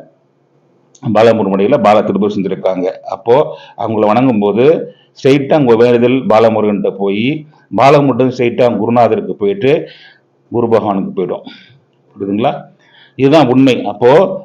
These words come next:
ஒரு கையை பிடிச்சிக்க, குழந்தை கையை அருமையா பிடிச்சிங்க. எல்லாரும் வளைச்சிருவாங்க அவங்க. அவங்க அவர் நினைச்சாங்கன்னா முருகனை உடைச்சிருவாங்க, குருவை உடைச்சிருவாங்க, நவருகனை உடைச்சிருவாங்க,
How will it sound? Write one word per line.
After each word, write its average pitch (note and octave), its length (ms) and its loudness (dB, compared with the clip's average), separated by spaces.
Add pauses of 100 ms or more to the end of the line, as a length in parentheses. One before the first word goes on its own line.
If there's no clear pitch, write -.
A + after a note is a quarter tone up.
ஒரு F3+ 200 2
கையை C4 240 0
பிடிச்சிக்க, C3+ 520 -2
குழந்தை F#3 360 2
கையை C#3+ 260 4
அருமையா D3+ 340 0 (120)
பிடிச்சிங்க. A2 500 -2 (320)
எல்லாரும் D#3 500 2
வளைச்சிருவாங்க A#2 600 0
அவங்க. F2+ 580 -2
அவங்க F#2+ 240 -4
அவர் G2+ 180 0
நினைச்சாங்கன்னா B2+ 800 0 (400)
முருகனை A#2+ 360 2
உடைச்சிருவாங்க, C#3+ 680 2
குருவை B2 360 0
உடைச்சிருவாங்க, C#3 720 0
நவருகனை A#2+ 480 0
உடைச்சிருவாங்க, C3+ 600 0